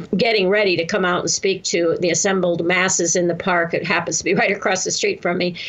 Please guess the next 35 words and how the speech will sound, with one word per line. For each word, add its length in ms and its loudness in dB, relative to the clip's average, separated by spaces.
So 200 2
I 160 2
ran 260 2
back 240 2
and 100 -2
forth. 220 0
I 140 0
was, 220 0
uh, 320 2
on 300 2
assignment. 520 2
I 120 2
was 160 0
blogging 460 2
live 360 2
all 240 2
night, 480 0
and 320 2
it, 240 -2
it 100 0
worked 240 0
out 320 0
beautifully 480 2
for 300 2
me. 360 2
But 320 0
I 140 2
just 480 -2
was 180 2
so, 600 2
uh, 280 2
elated 720 2
that 240 0
we 300 4
had, 340 0